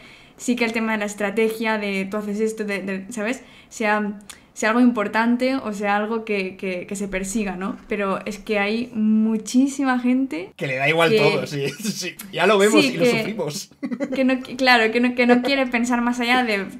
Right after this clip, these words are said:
Speaker 1: voy a intentar ganar y, y voy a intentar matar a todos los que pueda, coger las gemas que pueda y, y voy a intentar ganar. Entonces, claro, en-, entiendo que sea un poco frustrante cuando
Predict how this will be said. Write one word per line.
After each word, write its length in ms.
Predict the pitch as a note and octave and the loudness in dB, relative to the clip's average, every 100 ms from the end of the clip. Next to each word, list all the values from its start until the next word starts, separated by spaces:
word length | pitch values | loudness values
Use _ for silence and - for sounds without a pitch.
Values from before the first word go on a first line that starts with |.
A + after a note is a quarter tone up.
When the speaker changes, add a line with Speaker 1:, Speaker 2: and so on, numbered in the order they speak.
| - - - | -20 -18 -4
Speaker 1:
voy 180 | A3+ A#3+ | 0 2
a 60 | |
intentar 380 | A#3 A#3 A3 G#3+ | 2 0 -2 -2
ganar 380 | G3+ F#3 F#3 G3+ | -2 -4 -6 -6
y, 60 | G3+ | -4
y 380 | F#3+ F#3 G3 G3 | -4 -4 -4 -4
voy 140 | G3+ | -2
a 40 | G#3 | -2
intentar 300 | G3+ G#3 G#3 | -2 -2 -2
matar 300 | G#3 G#3+ G3+ | -2 0 0
a 260 | G3+ G3+ | 2 0
todos 120 | G#3 | 0
los 120 | G#3 G#3 | -4 -2
que 100 | A3 | -2
pueda, 420 | A#3 C4+ D#4 E4 | 0 -2 -2 -2
coger 240 | A3+ G#3 G#3+ | -4 -4 -4
las 100 | G#3+ | -4
gemas 240 | G#3+ A3+ | -4 -4
que 100 | A#3+ | -4
pueda 440 | A#3+ C#4 D#4 F4+ E4+ | -2 -2 -2 -4 -6
y, 400 | G#3+ G#3+ G3 G3 | -6 -6 -6 -6
y 220 | G3 F#3 | -6 -4
voy 240 | F#3 F#3 | -6 -6
a 60 | F#3 | -6
intentar 540 | F3+ F3+ F#3+ F3 F3 - | -8 -10 -8 -6 -8 -12
ganar. 400 | - - F#3 E3 | -12 -8 -6 -6
Entonces, 180 | G3+ A#3+ | -4 -6
claro, 280 | B3 F#3+ D#3+ - - - - _ _ - - - | -4 -4 -6 -12 -20 -20 -20 _ _ -20 -14 -2
en-, 260 | A#3+ A3+ - | -2 -2 -4
entiendo 800 | A3+ G#3+ A3+ B3 C4 G#3+ F#3 - - - | -4 -2 0 2 4 2 -2 -8 -16 -8
que 340 | G3+ F#3+ F#3 | -4 -2 -4
sea 120 | G3 A3 | -2 0
un 60 | |
poco 140 | A#3+ A3+ | 0 0
frustrante 560 | A3+ A3 A#3+ A#3 A3 | -2 -2 0 0 -2
cuando 260 | G3 F#3 | -6 -8